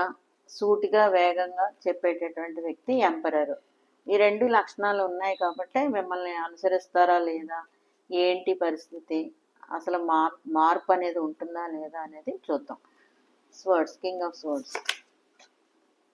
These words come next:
Queen of Pentacles. ఎస్, అవతల వ్యక్తి King of Swords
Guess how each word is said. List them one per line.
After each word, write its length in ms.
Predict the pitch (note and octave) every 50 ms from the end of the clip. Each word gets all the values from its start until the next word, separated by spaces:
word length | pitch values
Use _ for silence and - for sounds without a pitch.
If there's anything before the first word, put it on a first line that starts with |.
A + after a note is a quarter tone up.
| _ _ _ _ _ _ _ _ _ _ _ _ _ _
Queen 240 | - A#3 A#3+ A3+ G3 F3
of 80 | - - _ -
Pentacles. 480 | D#4 A3 D3+ C#3+ D3 G3+ - - - - - - _ _ _ _ _ _ _ _ _ _ _ _ _ _ _ _ _ _ _ _ _ _ _ _ _ _ _ _ _ _ _ _ _ _ _ _ _ _ _ _ - C#3+
ఎస్, 160 | C#3+ C#3+ _ _ _ _ _ _ _ _ _ _ _ _ _ _ _ _ _ _ _ _ _ _ _ _ _ _ _ _ - E3
అవతల 300 | F3+ G#3 G#3+ - B3 B3 A#3+ A3+
వ్యక్తి 320 | - - _ - F#3+ F#3+ F#3+ F#3+ G3 _ -
King 200 | G3+ G3 G3 G3+ G#3+
of 60 | A3 G#3+ G#3+
Swords 320 | - F#3 F#3 F#3+ G3 F#3+